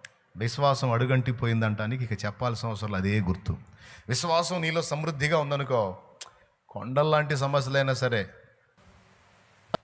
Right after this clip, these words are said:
నాదుడు ఒకడుంటే చాలా మరి రోగాలో, నాదుడు ఒకడుంటే చాలా మరి సమస్యలో,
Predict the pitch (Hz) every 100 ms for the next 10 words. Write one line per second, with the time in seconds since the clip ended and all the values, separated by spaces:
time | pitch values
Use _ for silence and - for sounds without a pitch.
0 | _ _ 107 135 175 175 156 156 165 175
1 | 143 143 147 175 147 123 139 147 160 170
2 | 214 - - - _ _ _ _ _ _
3 | 120 131 160 208 208 180 165 175 190 156
4 | 151 143 170 190 156 135 135 147 170 170
5 | 190 269 -